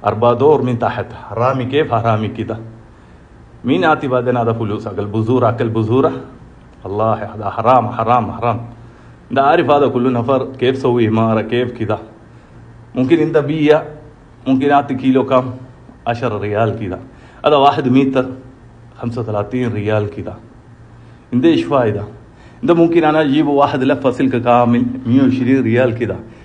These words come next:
ممكن أنت بيع أصل عشرة ريال، عشرين ريال، ثلاثين ريال.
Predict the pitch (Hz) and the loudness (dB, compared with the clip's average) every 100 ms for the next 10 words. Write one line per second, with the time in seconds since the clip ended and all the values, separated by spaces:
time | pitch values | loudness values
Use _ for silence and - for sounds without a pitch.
0 | - 165 170 160 160 151 135 156 139 - | -8 -2 2 4 4 2 2 2 2 2
1 | - - - - 131 123 143 123 131 127 | -6 -14 -20 -6 -6 -2 0 0 0 -4
2 | 113 107 120 117 110 117 123 107 123 143 | -4 -2 -2 -2 -4 -4 -4 -2 -2 -2
3 | 110 107 - 127 107 98 | -4 -4 -2 -2 -2 -8